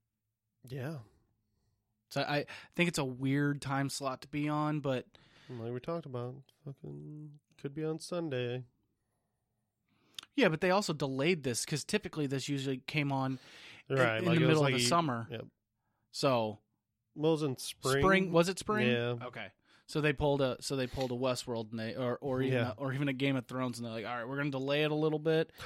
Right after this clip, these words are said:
Speaker 1: <gasps> Speaking of Westworld,
Speaker 2: Mm-hmm.
Speaker 1: oh, glad you brought that up 'cause, uh,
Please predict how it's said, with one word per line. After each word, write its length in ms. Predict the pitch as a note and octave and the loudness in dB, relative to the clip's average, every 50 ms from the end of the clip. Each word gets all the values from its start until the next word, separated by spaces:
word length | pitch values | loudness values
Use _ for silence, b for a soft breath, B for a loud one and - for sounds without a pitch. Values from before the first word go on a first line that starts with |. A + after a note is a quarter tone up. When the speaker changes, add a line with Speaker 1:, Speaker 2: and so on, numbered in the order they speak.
| B B | B B
Speaker 1:
<gasps> 200 | B D3 B2+ B | B -2 -4 B
Speaking 460 | - - - - D#3+ D#3 D#3 E3+ F#3+ F#3+ | -8 -4 2 6 6 6 8 8 8 10
of 80 | G3+ | 10
Westworld, 640 | G#3 A3+ C4+ D#4 D4 - A3 G#3+ A3 A3+ A#3 C4 C4+ - - | 10 10 8 6 4 2 2 4 4 6 6 4 2 -2 -8
Speaker 2:
Mm-hmm. 200 | - C3 A#2 - | -12 -8 -4 0
Speaker 1:
oh, 460 | E4 F4 F#4 F4 D4 A3 D3 A#2 G#2 - _ - | 2 2 4 4 4 4 4 2 0 -6 _ 0
glad 220 | D3+ D3 D3+ D#3 | 2 4 4 4
you 80 | E3 E3+ | 2 0
brought 320 | D#3+ D3 - F3+ F3+ F3+ | 0 2 4 4 4 4
that 180 | - F#3+ F#3 F#3 | 4 4 4 4
up 240 | G#3+ A#3+ A#3+ G#3+ - - | 4 2 0 0 -2 0
'cause, 640 | - C3+ C3+ C3+ C3+ C3+ C3+ C3+ C3+ C3+ B2+ - | 0 2 2 2 2 2 2 2 0 -2 -4 -4
uh, 400 | C3 C3 B2 A#2+ B2 B2 B2 B2+ | -4 -2 0 0 2 2 2 0